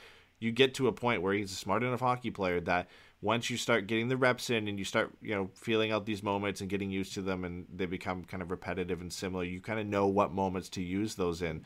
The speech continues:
where it's like, "Oh God," like, he's just gonna get to a point where, "Okay, I know exactly what to do in this moment. It's not what I did, you know, twenty, thirty, forty, fifty games ago.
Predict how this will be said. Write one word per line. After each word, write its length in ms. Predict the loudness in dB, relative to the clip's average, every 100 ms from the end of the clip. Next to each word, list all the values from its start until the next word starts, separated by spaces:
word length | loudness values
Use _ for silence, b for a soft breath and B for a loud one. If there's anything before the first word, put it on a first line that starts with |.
| B B B
where 280 | 4 4 4
it's 120 | 0
like, 80 | -2
"Oh 200 | -2 -2
God," 320 | 0 2 0
like, 220 | -6 -8 -16 -20 _ _ -8
he's 300 | -4 -4 -2
just 240 | -4 -2
gonna 160 | -4 -2
get 200 | -2 -2
to 140 | -4
a 40 | -4
point 340 | -4 -4 -2
where, 360 | 0 0 0 -4
"Okay, 220 | -6 -2
I 160 | 0 2
know 180 | 2 2
exactly 400 | 2 0 0 -2
what 140 | -4
to 60 | -4
do 160 | -4
in 80 | -4
this 120 | -4
moment. 220 | -6 -4 -4
It's 100 | -2
not 200 | -2 0
what 140 | 0
I 80 | 0
did, 320 | 0 0 -2
you 100 | -4
know, 120 | -4 -4
twenty, 260 | -2 -2
thirty, 240 | 0 -2 -2
forty, 260 | -2 -2
fifty 280 | -2 -2 -2
games 320 | 0 0 0
ago. 240 | 0 -2